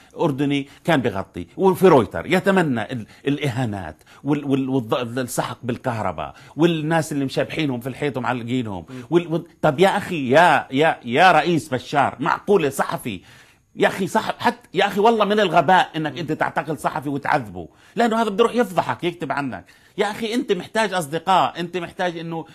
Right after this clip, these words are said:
Speaker 1: إنه فيش فايدة. يعني، يعني هذا التغ-، في عملية إصرار على إنه نعيش إحنا في العصر الحجري،
Speaker 2: مهم.
Speaker 1: عملية تعذيب للناس، عملية قتل للناس. يا أخي ما بصير هذا الكلام. يعني إذا
Speaker 2: مهم.
Speaker 1: أنت بدك تفتح صفحة جديدة، إذا صحفي من رويتر وكالة أجنبية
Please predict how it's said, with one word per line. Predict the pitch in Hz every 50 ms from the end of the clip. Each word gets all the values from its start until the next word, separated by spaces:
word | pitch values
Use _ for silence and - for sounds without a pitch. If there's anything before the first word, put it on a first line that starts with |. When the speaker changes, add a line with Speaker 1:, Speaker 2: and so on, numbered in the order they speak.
| - - -
Speaker 1:
إنه | 170 170 160 151 139 - - - _ - - - - 120
فيش | - 254 302 - -
فايدة. | - 226 226 196 - -
يعني، | 117 107 104 120 - -
يعني | 127 120 120 110
هذا | 98 - 196 165 151
التغ-، | - - 120 117 143 165 - _ -
في | 185 196 170 139 110 101
عملية | - 87 107 104 92 87 95 123 143 131 101 104 95 - - 117
إصرار | 113 - - 92 120 135 120 101 - - - - - -
على | - 123 131
إنه | - 165 156 131 117
نعيش | 104 98 - 139 - 123
إحنا | - 131 110
في | 95
العصر | 85 - - - 87
الحجري، | - - - 101 98 76 67 _ _ -
Speaker 2:
مهم. | 127 127 131 120
Speaker 1:
عملية | 127 139 135 131 160 180 165 143 - -
تعذيب | 143 - 104 101 131 160 151 110 104
للناس، | 113 107 110 123 135 131 - -
عملية | 87 101 110 120 127 143 135 - -
قتل | - 147 - - 135
للناس. | 123 113 113 117 120 120 117 - _ _ _ -
يا | 170
أخي | 170 - 185
ما | 190 240
بصير | 254 226 208 185 208 196 139
هذا | 127 131 120
الكلام. | 117 113 - 110 104 95 87 87 _ _ _ -
يعني | - 170 165 170
إذا | 170 170 208
Speaker 2:
مهم. | 220
Speaker 1:
أنت | 233 - 214
بدك | 185 190 190 175
تفتح | - - 202 - - - -
صفحة | - 185 160 160 170
جديدة، | 156 151 151 - - - -
إذا | - 202 208 196
صحفي | - 247 - - 190 214
من | 202 196
رويتر | 190 180 196 165 123 - 113 90 - _ _ -
وكالة | - 165 180 170 - 208 214 208 208 190 175
أجنبية | 175 156 170 160 135 131 120 101 92 90